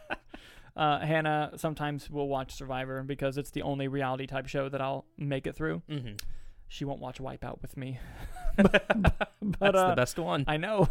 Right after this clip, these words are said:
Speaker 1: <laughs> But, uh, we're watching, like, season sixteen, and it's, like, the newcomers, like, new people doing Survivor, and, like, the two tribes were, like, the newcomers, and it was um, people who had done the show before, but they
Speaker 2: Mm-hmm.
Speaker 1: weren't winners. They just had done the show before. It
Speaker 2: Oh,
Speaker 1: was
Speaker 2: okay.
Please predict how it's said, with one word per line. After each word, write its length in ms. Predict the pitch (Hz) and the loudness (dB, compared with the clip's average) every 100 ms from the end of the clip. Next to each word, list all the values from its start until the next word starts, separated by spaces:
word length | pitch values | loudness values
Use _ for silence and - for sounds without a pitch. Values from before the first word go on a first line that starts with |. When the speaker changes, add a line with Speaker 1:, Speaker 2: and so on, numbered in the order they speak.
| - | 2
Speaker 1:
<laughs> 100 | - | -4
But, 280 | 175 175 170 | 2 4 6
uh, 280 | 165 156 151 - _ _ - | 4 4 -2 -12 _ _ 0
we're 80 | 175 | 2
watching, 200 | 185 196 | 2 0
like, 120 | 160 | -2
season 260 | 170 165 160 | -2 -4 -4
sixteen, 600 | 160 - - 147 156 165 - _ - | -4 -6 -6 -6 -6 -10 -14 _ -8
and 140 | 151 | -2
it's, 160 | 147 - | -2 -2
like, 240 | 147 139 | -2 -2
the 380 | 143 139 135 135 - - - - - - - - - - - - - | 0 0 0 -4 -10 -18 -16 -16 -20 -20 -20 -20 -20 -20 -20 -14 -2
newcomers, 800 | 151 185 185 196 180 185 190 165 | 2 2 2 0 0 0 -2 -2
like, 160 | 143 | -2
new 200 | 151 156 | 0 0
people 200 | 156 160 | 2 0
doing 160 | 160 156 | 0 -2
Survivor, 600 | 156 147 147 151 156 160 - | -2 0 0 0 0 -2 -6
and, 360 | 143 139 139 | -4 -4 -4
like, 180 | 135 143 | -6 -6
the 60 | 147 | -4
two 140 | 147 | -4
tribes 440 | - 147 131 139 135 | -2 -2 -4 -6 -6
were, 60 | |
like, 220 | 135 131 135 | -6 -6 -6
the 100 | 139 | -4
newcomers, 500 | 139 147 147 143 139 | -4 -4 -2 -2 -2
and 140 | 139 | -4
it 100 | 139 | -2
was 480 | 139 135 131 127 - - - - - - | 0 0 0 -6 -16 -20 -20 -20 -16 -2
um, 420 | 147 135 135 131 | 0 0 -2 -2
people 240 | 160 147 139 | 0 2 2
who 80 | 147 | 2
had 100 | 135 | 2
done 180 | 143 139 | -2 -2
the 60 | |
show 220 | - 139 | -2 -2
before, 520 | 131 123 127 123 123 135 | -2 -6 -4 -4 -6 -2
but 80 | - | 2
they 60 | 147 | 4
Speaker 2:
Mm-hmm. 100 | 147 | 2
Speaker 1:
weren't 140 | 139 | 0
winners. 320 | 135 135 135 | -4 -8 -6
They 120 | 143 | -4
just 180 | 135 131 | -4 -6
had 120 | 139 | -4
done 160 | 135 131 | -4 -6
the 60 | 127 | -6
show 180 | 131 | -8
before. 440 | 135 127 - - 143 _ | -8 -8 -8 -8 -12 _
It 80 | 151 | -2
Speaker 2:
Oh, 40 | 139 | -2
Speaker 1:
was 100 | 113 | -4
Speaker 2:
okay. 160 | - | -10